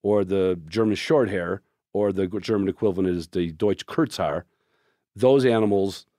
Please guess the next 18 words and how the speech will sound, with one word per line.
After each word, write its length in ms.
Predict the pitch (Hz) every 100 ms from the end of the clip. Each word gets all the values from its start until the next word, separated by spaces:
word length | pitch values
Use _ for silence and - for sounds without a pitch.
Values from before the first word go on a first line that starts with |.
| _ _ _ _
are 180 | 85 92 82
more 320 | 123 113 120 113
prone 400 | - 110 107 101
to, 160 | 101
like, 260 | 92 87 98
if 100 | 87
you're 160 | 120
out 140 | 113 90
hunting 460 | 123 - 98 95 -
and 160 | 95 92
a 160 | 85 73 _ _ _ _ _
feral 300 | - 123 110
cat 320 | - 123 -
scoots 320 | - 143 127
out 120 | 131
of 60 | 127
the 60 | 120
grass, 500 | 127 135 127 -